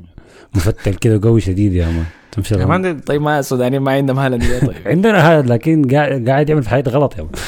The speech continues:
Speaker 1: شغال <laughs> يقتل في دارفور، يعمل حاجات تانية يا مان.
Speaker 2: الزول ده عنده
Speaker 3: شنو يا
Speaker 2: خمستاشر
Speaker 3: مصطفى؟
Speaker 2: جول يا مان. فريق سبعة جوال من أقرب واحد. هالاند أظن، آه، كين جاب أظن جول، فبقى الفريق أقل شوية. ست، كم؟ سبعة جوال يعني.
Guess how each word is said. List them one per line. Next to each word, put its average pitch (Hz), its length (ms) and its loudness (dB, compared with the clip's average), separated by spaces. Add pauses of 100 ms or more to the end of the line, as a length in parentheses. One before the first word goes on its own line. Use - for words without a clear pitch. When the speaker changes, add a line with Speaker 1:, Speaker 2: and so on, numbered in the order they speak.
(180)
Speaker 1:
شغال 113 220 0 (540)
<laughs> 143 640 0
يقتل 156 260 2
في 127 140 0
دارفور، 127 500 2
يعمل 151 140 2
حاجات 151 300 0
تانية 147 220 2
يا 104 100 0
مان. 101 300 -4 (340)
Speaker 2:
الزول 139 360 0
ده 208 80 0
عنده 220 220 -2
Speaker 3:
شنو - 100 -4
يا 139 60 -4
Speaker 2:
خمستاشر 135 640 -2
Speaker 3:
مصطفى؟ 151 240 -14
Speaker 2:
جول 120 300 0
يا 78 160 -10
مان. 80 80 -18 (340)
فريق 113 200 0 (680)
سبعة 151 400 -2
جوال 123 260 -6
من 120 140 -6
أقرب 120 300 -2
واحد. 90 280 -4
هالاند 135 240 -4
أظن، 117 240 -2
آه، 107 300 -2
كين 147 320 -6
جاب 131 220 0
أظن 113 320 -2
جول، 101 200 0
فبقى 87 400 -2
الفريق 90 440 -4
أقل 87 340 -4
شوية. 78 300 -10 (280)
ست، - 200 -2 (380)
كم؟ 87 260 -6
سبعة 101 280 -2
جوال 85 260 -10
يعني. 82 180 -18